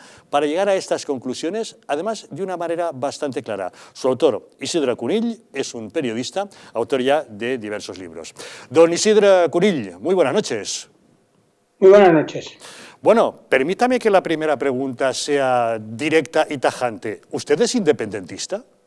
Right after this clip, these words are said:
Speaker 2: Sí.
Speaker 1: Bien. Sabiendo que es usted independentista, ¿no le da miedo, como le advierte Daniel Arasa justamente en el prólogo de su libro,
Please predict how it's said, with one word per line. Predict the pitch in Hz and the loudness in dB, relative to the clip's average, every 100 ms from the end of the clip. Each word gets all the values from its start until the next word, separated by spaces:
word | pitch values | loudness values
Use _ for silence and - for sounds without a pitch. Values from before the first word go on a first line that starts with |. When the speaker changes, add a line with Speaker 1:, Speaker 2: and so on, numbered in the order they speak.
| _ _ _ _ _ _ _ _ _ _ _ | _ _ _ _ _ _ _ _ _ _ _
Speaker 2:
Sí. | - 156 - - _ - - | -2 0 0 -12 _ -20 -12
Speaker 1:
Bien. | 120 139 78 - _ - - - - | -2 0 -2 -14 _ -20 -20 -20 -4
Sabiendo | - 156 240 277 | 2 4 4 4
que | |
es | 220 | 2
usted | 175 170 | 2 0
independentista, | 147 131 123 120 107 107 - 185 226 - - - _ _ - | 2 0 0 -6 -6 -8 -6 -8 -8 -16 -20 -20 _ _ -4
¿no | 147 | 2
le | 226 | 6
da | 254 | 6
miedo, | 180 151 135 117 110 _ _ _ | 6 6 4 2 -2 _ _ _
como | 165 151 | 4 6
le | 143 | 6
advierte | 139 123 170 156 | 4 4 2 4
Daniel | 151 139 139 | 4 4 6
Arasa | 131 135 - 135 131 | 6 6 4 0 0
justamente | - 170 151 143 127 | -2 0 2 2 0
en | 131 | 0
el | 117 | 2
prólogo | 143 135 127 | 2 2 0
de | 120 | -2
su | 123 | 0
libro, | 131 123 110 | 0 0 -4